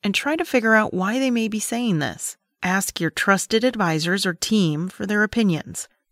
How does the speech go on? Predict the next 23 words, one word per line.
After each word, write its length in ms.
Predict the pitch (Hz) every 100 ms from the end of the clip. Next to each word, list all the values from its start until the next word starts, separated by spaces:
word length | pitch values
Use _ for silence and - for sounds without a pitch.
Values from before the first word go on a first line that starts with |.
| _
Now, 400 | 175 170 170 175 _
in 120 | 196
all 180 | 202 269
fairness, 640 | 285 240 214 151 - - - _ _ -
they 140 | 233
may 200 | 254 320
still 280 | - - 240
be 160 | 202
wrong, 420 | 165 170 160 123 - _ -
but 100 | 175
at 120 | -
least 400 | 226 196 175 -
you 80 | 165
have 120 | 151
a 40 |
clear 280 | 156 - 220
perspective 840 | - 160 - 208 - 160 - - - _ _
and 160 | 185 165
can 160 | 170
patiently 600 | 151 220 220 - - 160
draft 600 | 143 175 175 147 165 -
and 120 | 165
hopefully 760 | 160 - 240 269 - 175 160 180